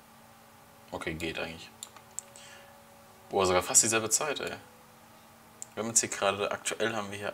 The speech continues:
acht Uhr elf. Also geht voll klar. Also jetzt gehen wir erstmal schön zwölf Stunden schlafen. Dann ist es schön acht Uhr morgens.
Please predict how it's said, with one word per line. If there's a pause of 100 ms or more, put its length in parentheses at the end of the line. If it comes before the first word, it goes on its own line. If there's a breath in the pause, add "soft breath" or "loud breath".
acht
Uhr
elf. (1040 loud breath)
Also
geht
voll
klar.
Also
jetzt
gehen
wir
erstmal
schön
zwölf
Stunden
schlafen. (320)
Dann
ist
es
schön
acht
Uhr
morgens.